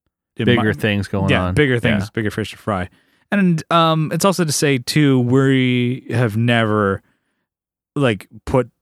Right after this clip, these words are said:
Speaker 1: um, playing shows as, like, that's our moneymaker, or it's like, it's
Speaker 2: Yeah.
Speaker 1: never even, it's been like, "Oh, this is beer money," or it's like, "Oh, I can get burritos," and then <clears throat>
Speaker 2: Yeah, it's never about the money, 'cause it's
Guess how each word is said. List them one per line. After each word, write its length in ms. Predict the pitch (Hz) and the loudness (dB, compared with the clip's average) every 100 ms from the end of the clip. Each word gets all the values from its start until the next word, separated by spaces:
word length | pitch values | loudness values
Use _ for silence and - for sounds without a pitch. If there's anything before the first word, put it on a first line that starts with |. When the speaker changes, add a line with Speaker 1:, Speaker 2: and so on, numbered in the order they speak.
| _ - - | _ -20 -20
Speaker 1:
um, 320 | 123 113 110 | -6 -4 -2
playing 300 | 101 131 120 | -2 0 0
shows 460 | 101 - 107 107 104 | -2 0 0 0 -2
as, 140 | 98 | -4
like, 180 | 101 95 | -4 -4
that's 260 | 101 98 - | -4 -4 -4
our 80 | 92 | -2
moneymaker, 480 | 90 98 98 107 113 | -2 -2 -2 -2 -2
or 240 | 107 101 | -4 -4
it's 120 | 95 | -4
like, 160 | 98 98 | -4 -4
it's 260 | - 117 - | -6 -6 0
Speaker 2:
Yeah. 280 | 175 135 85 - | 2 2 0 -2
Speaker 1:
never 600 | 139 160 156 151 127 104 | 2 4 4 4 2 -4
even, 560 | 180 131 123 117 107 - | -4 -2 0 -2 -4 -6
it's 180 | 127 | -10
been 260 | - 139 127 | -4 -2 0
like, 220 | 120 113 - | -2 -2 -4
"Oh, 200 | 143 123 | -2 -2
this 180 | 113 139 | -2 -4
is 120 | 107 | -4
beer 240 | 101 107 | -2 -2
money," 340 | 107 90 90 _ _ - | -2 -4 -10 _ _ -4
or 180 | 139 123 | 0 0
it's 160 | 104 | -2
like, 120 | 120 - 156 - _ | -4 -4 -8 -8 _
"Oh, 120 | 143 | 2
I 60 | 165 | 2
can 100 | 143 | 2
get 160 | 139 | 0
burritos," 500 | 123 117 123 120 110 | 0 2 2 2 0
and 140 | 151 123 | 0 0
then 200 | 113 113 _ _ _ _ _ _ - | 0 -4 _ _ _ _ _ _ -4
<clears throat> 340 | 247 185 120 - _ - | -2 -2 -4 -10 _ -4
Speaker 2:
Yeah, 100 | 123 | -2
it's 160 | - | 0
never 260 | 151 147 139 | 2 4 4
about 280 | 107 110 104 | 4 2 0
the 60 | 98 | 0
money, 280 | 101 87 | 0 -2
'cause 200 | 90 - | -6 -8
it's 440 | 92 - - - | -12 -12 -20 -20